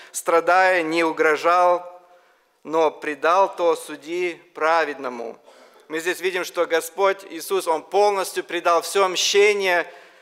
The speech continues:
Своему Отцу. Мщение — это слово, которое говорит о воздаянии или как получить, как, э, сделать возмездие какое-то к тому, кто делает нам зло.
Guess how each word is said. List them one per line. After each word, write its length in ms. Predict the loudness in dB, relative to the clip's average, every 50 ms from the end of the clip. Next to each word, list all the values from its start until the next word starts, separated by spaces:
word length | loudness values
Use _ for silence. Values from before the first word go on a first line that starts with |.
| _ _ _ _ _ _ _ _ _ _ _ _ _ _ _
Своему 480 | -14 -4 0 2 2 2 2 2 2
Отцу. 580 | 2 0 -2 -4 -4 0 0 2 2 0 -2 -6 -8 -18 -20 -20 -20 -20
Мщение — 600 | -16 -12 -8 -6 0 0 0 0 2 0 0 0 0
это 240 | 0 -2 -4 -4 -4 -10 -20 -20 -20 -20 -18
слово, 340 | -14 -2 0 2 2 2 2
которое 360 | 0 -2 -4 0 0 0 2
говорит 440 | 2 2 4 4 2 2 0 0 0
о 80 | 2
воздаянии 920 | 2 2 0 2 0 0 2 2 2 2 2 2 0 -2 -4 -4 -4 -4 -6
или 680 | -8 -8 -8 -4 -2 -4 -4 -4 -6 -12 -20 _ _ _ _ _ _ _ -20 -20 _ -20 _ -20 -20 -12
как 200 | -12 -12 -10 -4
получить, 380 | -4 -2 -2 -2 -2 -4 -4 -2
как, 200 | -2 -2 0 2
э, 180 | 2 2 2 2 -2 -10
сделать 340 | -8 0 2 4 4 4 4
возмездие 600 | 2 0 0 2 0 0 0 0 0 0 -2 0
какое-то 500 | 0 -2 -2 0 2 0 0 0 -2 -6
к 140 | -6 -8 -20 -20 -16 -4
тому, 240 | -4 -2 -2 -2 -4
кто 200 | -4 -4 -6 -6
делает 420 | -2 0 2 4 4 4 2 2
нам 240 | 0 -2 -2 -2 -2
зло. 560 | -6 -10 -6 -2 0 2 2 2 2 -2 -6